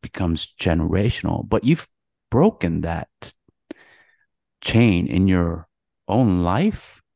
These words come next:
and you're not giving what you got as a child, but you're giving something much, much better. So you are, are a wonderful mom, and kudos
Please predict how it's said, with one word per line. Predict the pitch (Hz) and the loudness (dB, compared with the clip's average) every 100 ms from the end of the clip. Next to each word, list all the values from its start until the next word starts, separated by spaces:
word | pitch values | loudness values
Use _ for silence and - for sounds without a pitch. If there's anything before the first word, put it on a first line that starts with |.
| - | -10
and | 87 92 92 92 87 _ _ _ | -6 -6 -6 -8 -12 _ _ _
you're | 92 98 | 0 2
not | 101 101 98 - _ _ _ _ _ _ _ - | 2 2 -2 -8 _ _ _ _ _ _ _ -2
giving | 98 98 101 95 | -2 -2 -4 -6
what | 98 - | -8 -4
you | 107 139 | -2 -2
got | - 80 107 - | -2 -8 -8 -12
as | - 87 | -10 -10
a | - | -8
child, | - 101 - | -4 -4 -2
but | - | -2
you're | 95 | -2
giving | 92 107 104 | -2 -2 -2
something | 92 101 - 85 - _ | -6 -10 -12 -14 -14 _
much, | 101 104 104 - - | -2 0 -2 -6 -10
much | 98 - - | -10 -10 -10
better. | 87 104 170 _ _ _ _ _ _ _ _ - | -8 -6 -8 _ _ _ _ _ _ _ _ -6
So | 104 | -2
you | 101 156 160 | 2 4 4
are, | 143 139 _ _ | 2 -2 _ _
are | 113 107 | -2 0
a | 120 | -2
wonderful | 117 117 113 - 120 | -2 -2 -4 -4 -4
mom, | 127 143 98 98 | -2 -4 -6 -10
and | 85 95 92 - | -10 -8 -8 -10
kudos | - 127 113 - - | 0 2 2 -2 -12